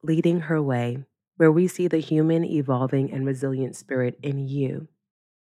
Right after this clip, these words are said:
All right, everybody, it's your host, Nikisha. Hi, welcome back.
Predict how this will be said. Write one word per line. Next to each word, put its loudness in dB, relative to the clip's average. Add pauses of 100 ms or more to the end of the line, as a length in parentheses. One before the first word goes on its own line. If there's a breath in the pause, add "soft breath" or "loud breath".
(160)
All 0
right, 6
everybody, 2
it's -6
your 0
host, -4
Nikisha. -4
Hi, 0 (260)
welcome 2
back. -2